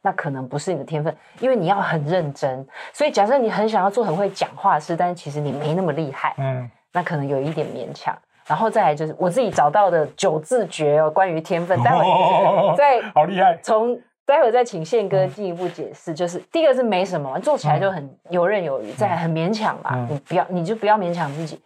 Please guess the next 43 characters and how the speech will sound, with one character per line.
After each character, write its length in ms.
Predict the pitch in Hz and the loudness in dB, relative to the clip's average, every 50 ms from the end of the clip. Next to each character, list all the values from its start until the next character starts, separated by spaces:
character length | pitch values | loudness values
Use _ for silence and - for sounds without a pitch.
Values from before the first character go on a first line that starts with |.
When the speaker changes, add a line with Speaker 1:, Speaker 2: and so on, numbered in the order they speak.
| _ _ _ | _ _ _
Speaker 1:
再 160 | - - 220 | -4 -2 -2
来 60 | 202 180 | -2 -2
就 80 | 196 | -4
是 80 | 185 202 | -6 -6
不 200 | 190 - - 185 | -6 -2 2 4
要 120 | 190 175 160 | 4 4 2
等， 140 | - - - - _ _ _ _ _ | -2 -6 -6 -8 _ _ _ _ _
你 100 | - 147 | -4 -4
就 100 | 143 165 | -2 -2
是 120 | 170 - 175 | 0 0 0
有 140 | 160 139 | -2 -2
一 40 | 120 | -4
个 120 | 120 - 131 | -4 -6 -6
天 280 | - - 175 165 165 160 | -6 -4 -4 -2 -2 -2
分， 180 | - 180 151 135 | -2 -2 -2 0
Speaker 2:
嗯。 80 | 135 123 | -2 -2
Speaker 1:
赶 100 | 120 156 | -2 -2
快 120 | 170 185 | -2 -2
去 160 | 165 175 165 | -4 -6 -6
做。 200 | 151 - - - - | -6 -4 -6 -4 -4
Speaker 2:
嗯。 240 | - 131 131 127 123 - | -2 -2 -2 -2 -4 -4
Speaker 1:
我 60 | - | -4
不 120 | 156 190 214 | -2 0 2
知 80 | 220 | 4
道 100 | 247 240 233 233 - - - | 4 4 2 0 -4 -12 -14
宪 320 | - - - 240 214 190 | -6 -2 -2 0 0 0
哥 240 | 180 185 180 180 185 180 180 | 2 4 4 4 2 0 -2
怎 120 | - 156 135 | -6 -8 -6
么 280 | 131 131 131 127 - - - - | -6 -6 -6 -6 -8 -8 -10 -10
去 120 | - 185 | -10 -10
解 280 | 165 - - 147 131 101 | -8 -8 -8 -8 -6 -6
释 300 | - - - 208 190 165 | -8 -6 -4 -4 -4 -2
这 100 | 156 165 | -2 -2
个 100 | 151 147 | -2 -2
优 300 | 135 139 160 156 156 160 | -2 0 0 0 0 -2
势 160 | 160 - - | -4 -4 -2
这 80 | - 190 | -2 0
件 140 | 196 214 208 | 0 0 0
事。 80 | 143 | 2
Speaker 2:
非 60 | 139 131 151 | 2 2 2
常 80 | 147 147 | 0 0
接 220 | - 147 147 147 | 0 0 0 0
近。 220 | 143 151 135 110 | 0 -2 -4 -4